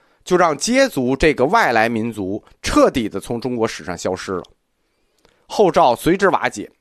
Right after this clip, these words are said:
并走向灭亡。我们就介绍完了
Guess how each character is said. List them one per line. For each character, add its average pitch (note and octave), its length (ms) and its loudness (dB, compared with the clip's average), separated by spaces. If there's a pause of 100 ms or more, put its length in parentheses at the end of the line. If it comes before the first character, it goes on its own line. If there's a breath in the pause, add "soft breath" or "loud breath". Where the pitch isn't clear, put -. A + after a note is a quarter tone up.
(180)
并 C#3 160 -4
走 F#2+ 200 -6
向 A#2+ 180 -4
灭 A#2 180 -6
亡。 - 220 -16 (1800)
我 A#2+ 160 0
们 C3+ 260 2 (560)
就 C#3 160 2
介 D#3 300 2
绍 C3 200 2
完 F#2+ 240 2
了 B2 180 4